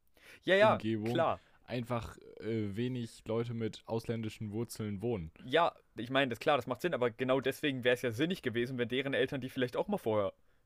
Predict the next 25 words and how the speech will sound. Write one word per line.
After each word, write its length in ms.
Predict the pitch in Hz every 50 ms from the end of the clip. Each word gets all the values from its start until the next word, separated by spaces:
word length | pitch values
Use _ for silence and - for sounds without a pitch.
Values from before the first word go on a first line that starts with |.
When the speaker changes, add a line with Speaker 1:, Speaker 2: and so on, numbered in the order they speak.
| - _ _
Speaker 1:
Kika 380 | - - 160 151 - - - 139
und 180 | 123 120 113
Wismut 160 | 120 120 98 101
Speaker 2:
Ja. 140 | - 98 98
Speaker 1:
angesetzt 400 | - 123 127 117 117 117 - -
haben, 80 | 123
Speaker 2:
Ja, 80 | 117 101
Speaker 1:
weil, 60 | - -
Speaker 2:
ja, 40 | 107
Speaker 1:
weißt 120 | - 95
du, 40 | 95
Speaker 2:
das 100 | 95 95
Speaker 1:
für 80 | 135 123
mich 100 | 151 196
Speaker 2:
stimmt 80 | 95 -
Speaker 1:
war 80 | 131 135
Speaker 2:
schon. 60 | 170 170
Speaker 1:
das 80 | -
so 240 | - 143 147 139 139 - - - - _ _ _ _ _ -
eine 100 | 117 113
Zeit 280 | - - 131 143 143
lang 140 | 135 135 123
auch 120 | 120 143
so 100 | 139 -
das 160 | 135 131 131